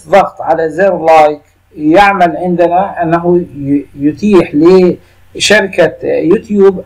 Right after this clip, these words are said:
أن تنشره في أثناء البحث لعدد أكبر.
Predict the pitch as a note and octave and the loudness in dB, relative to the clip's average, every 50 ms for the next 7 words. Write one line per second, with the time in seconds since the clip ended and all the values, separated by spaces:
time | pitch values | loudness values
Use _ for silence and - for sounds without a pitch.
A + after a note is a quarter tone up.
0 | - F3+ G3 G#3+ G#3+ G3+ G3 - - G3+ G3+ G3+ G3 F#3+ G3+ G3+ G3+ G#3 G#3+ G#3 | 0 2 2 2 0 -2 -6 -2 0 0 2 2 0 0 -2 0 0 0 -2 -2
1 | - - _ _ _ _ _ - F3 F#3 - F3 F3 - F#3 G3 E3+ E3 D#3 D#3 | -6 -12 _ _ _ _ _ 0 2 2 2 0 0 0 2 2 2 2 2 2
2 | F3 - - G3 F#3 F#3+ - F3 E3 E3+ F3+ F#3+ F#3+ F#3+ F#3+ F#3 D#3 - C3+ C#3 | 0 2 2 0 -2 -4 -6 -6 -2 2 4 4 6 4 4 2 0 -4 -4 0
3 | D#3 F3+ F3+ F3+ F3+ D3 - - - A#2+ - _ - | 2 2 2 2 0 0 0 -2 -2 -4 -6 _ -20